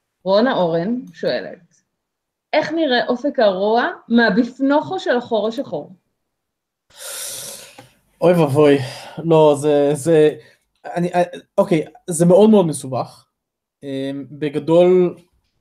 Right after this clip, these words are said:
Speaker 2: רואים המון המון אור שנכנס, אה, אבל אני חושב שמבפנים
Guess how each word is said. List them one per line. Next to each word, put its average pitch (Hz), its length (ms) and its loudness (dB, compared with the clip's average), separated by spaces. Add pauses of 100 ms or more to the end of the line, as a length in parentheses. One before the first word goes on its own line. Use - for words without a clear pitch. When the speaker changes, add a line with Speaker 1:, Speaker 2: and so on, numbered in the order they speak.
(640)
Speaker 2:
רואים 160 680 -4 (320)
המון 170 380 2
המון 160 220 0
אור 156 280 -2
שנכנס, 147 1000 -12 (960)
אה, 131 840 -2
אבל 135 840 -2 (600)
אני 151 120 -4
חושב 208 140 -2
שמבפנים 208 840 4